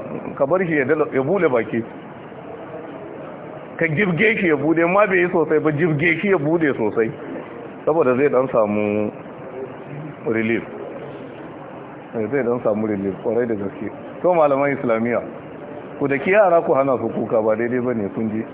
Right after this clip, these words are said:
Sai dai wani kuma mai wayo, ya rinka tsala muku ihu kenan saboda wai a bar shi. Ihu zai rinka yi, yadda ka san kashe shi za a yi.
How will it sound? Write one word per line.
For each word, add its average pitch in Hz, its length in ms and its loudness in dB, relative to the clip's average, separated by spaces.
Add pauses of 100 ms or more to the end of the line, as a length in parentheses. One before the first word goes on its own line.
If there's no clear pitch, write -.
(4000)
Sai 147 140 4
dai 151 80 6
wani 156 220 6
kuma 160 220 2
mai 151 140 4
wayo, 117 340 6
ya 160 160 6
rinka 185 280 2
tsala 170 300 4
muku 165 240 2
ihu 143 300 4
kenan 123 320 4
saboda 156 260 4
wai 131 120 8
a 135 100 6
bar 117 160 4
shi. - 160 -4 (640)
Ihu 226 320 8
zai 196 160 8
rinka 175 240 4
yi, 127 260 4 (840)
yadda 165 340 2
ka 165 180 0
san 165 160 2
kashe 156 320 2
shi 131 100 4
za 127 160 4
a 117 80 4
yi. 104 200 2